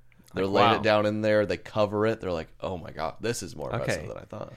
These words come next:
Speaker 2: This is how you transition from magician to, you know, extreme
Speaker 1: Exact-,
Speaker 2: escape
Speaker 1: yes.
Speaker 2: artist.
Speaker 1: And they're just waiting, and then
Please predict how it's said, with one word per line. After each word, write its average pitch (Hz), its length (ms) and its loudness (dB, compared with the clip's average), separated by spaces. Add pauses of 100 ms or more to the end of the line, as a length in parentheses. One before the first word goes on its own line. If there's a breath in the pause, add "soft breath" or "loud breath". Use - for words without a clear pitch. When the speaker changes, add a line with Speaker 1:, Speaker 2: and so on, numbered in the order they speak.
(160 loud breath)
Speaker 2:
This 202 180 6
is 156 80 0
how 170 80 4
you 139 140 6
transition 131 460 0
from 110 200 0
magician 107 500 -2
to, 98 420 -4
you 113 100 -8
know, 95 180 -4
extreme 120 440 -2
Speaker 1:
Exact-, - 80 -2
Speaker 2:
escape 156 280 4
Speaker 1:
yes. - 60 0
Speaker 2:
artist. - 420 -2 (220)
Speaker 1:
And 85 140 -10
they're 87 160 -4
just 78 180 -12
waiting, 95 520 0
and 80 180 -8
then 78 260 -12